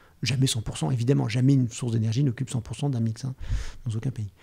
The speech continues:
Donc il a fallu, bah, cent ans pour qu'une énergie qui a quand même un intérêt, qui s'extrait relativement facilement comparé au charbon, euh, puisse s'imposer seulement à hauteur de quarante pour cent.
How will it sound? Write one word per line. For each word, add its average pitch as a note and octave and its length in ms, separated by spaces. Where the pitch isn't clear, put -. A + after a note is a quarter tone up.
Donc C3+ 400
il A#2 120
a A2 40
fallu, A#2 380
bah, B2+ 200
cent - 300
ans G#3 220
pour A#2+ 120
qu'une - 160
énergie C#3 380
qui - 80
a A2+ 60
quand E3 120
même C#3+ 160
un - 20
intérêt, C#3 460
qui - 80
s'extrait - 340
relativement B2+ 400
facilement A#2 400
comparé A2 380
au A2+ 60
charbon, D#3+ 400
euh, D3 380
puisse C3+ 380
s'imposer B2+ 540
seulement C3+ 260
à - 40
hauteur D3 200
de B2+ 80
quarante B2+ 260
pour - 140
cent. F3 220